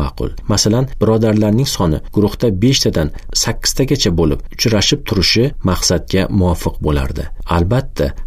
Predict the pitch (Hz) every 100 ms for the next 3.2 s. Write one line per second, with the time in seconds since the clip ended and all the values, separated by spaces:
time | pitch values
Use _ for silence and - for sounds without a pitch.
0 | - - 156 135 101 80 80 101 - -
1 | 107 104 113 - 101 113 117 104 92 87
2 | - 82 113 - - 104 107 107 101 98
3 | 95 120